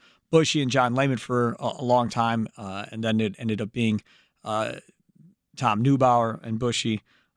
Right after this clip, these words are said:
uh, as well. And, it, you know, again, they were, they were a part of this station for a long, long time, and they've decided to,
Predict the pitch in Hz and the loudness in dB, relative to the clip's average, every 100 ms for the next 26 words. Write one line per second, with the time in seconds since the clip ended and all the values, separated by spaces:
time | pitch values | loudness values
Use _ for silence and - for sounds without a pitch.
0 | - 110 - 135 123 107 113 117 101 - | -12 -8 -4 0 0 0 -2 0 0 -4
1 | _ _ _ _ _ _ _ _ _ _ | _ _ _ _ _ _ _ _ _ _
2 | 180 208 208 135 226 202 208 - 196 247 | 0 0 0 -4 0 0 -2 -2 0 2
3 | 131 165 202 160 151 147 143 170 160 120 | 2 4 4 4 0 0 2 4 2 2
4 | 151 160 143 143 143 147 120 131 120 135 | 2 2 0 2 0 0 -2 0 4 4
5 | 156 147 139 131 135 175 170 123 117 123 | 4 2 2 2 0 0 0 0 0 0
6 | 123 - 131 143 - 131 120 113 | -2 0 2 0 -2 -2 -2 -4